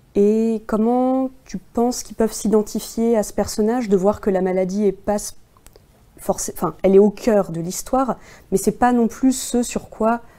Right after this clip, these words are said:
toute l'histoire va porter. C'est vraiment une sorte de détail dans la vie de l'héroïne qui l'handicape au quotidien, mais bon, elle n'a pas le choix, elle fait avec. Et, euh, qu'est-ce que tu penses de ces représentations qu'il peut avoir de plus en plus dans les B D ados, dans la fiction pour ados,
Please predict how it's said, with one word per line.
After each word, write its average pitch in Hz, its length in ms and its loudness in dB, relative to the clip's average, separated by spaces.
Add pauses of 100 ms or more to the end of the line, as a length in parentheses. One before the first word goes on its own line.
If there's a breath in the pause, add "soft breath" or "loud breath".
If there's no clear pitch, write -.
(200 soft breath)
toute 247 220 -2
l'histoire 208 340 -4
va 196 140 0
porter. 196 380 -4
C'est 190 160 -4
vraiment 185 420 -2
une 165 100 -4
sorte 180 220 -6
de 175 140 -4
détail 190 640 0 (120)
dans 208 200 2
la 202 100 4
vie 190 120 -2
de 185 100 -4
l'héroïne 185 400 0 (120)
qui - 120 -8
l'handicape 180 420 -4
au 175 40 0
quotidien, 180 440 -2
mais 196 100 -2
bon, 170 180 -4 (220)
elle 156 100 -12
n'a - 60 -18
pas - 120 -14
le 156 40 -12
choix, 214 240 -6
elle 180 100 -4
fait - 160 -10
avec. 175 360 -8 (760 loud breath)
Et, 196 220 2
euh, 170 600 -4 (160)
qu'est-ce - 160 -8
que 226 80 -4
tu 208 120 -10
penses 208 200 -4
de 190 80 -4
ces 185 160 -6
représentations 190 880 -4
qu'il - 180 -18
peut 190 120 -4
avoir 196 180 -2
de 190 80 -4
plus - 180 -6
en 190 100 2
plus 208 200 -6
dans 208 80 0
les 180 100 0
B 175 140 0
D 180 100 -2
ados, 196 340 0
dans 185 120 0
la 175 140 -2
fiction - 440 -6
pour 185 200 -8
ados, 180 260 -2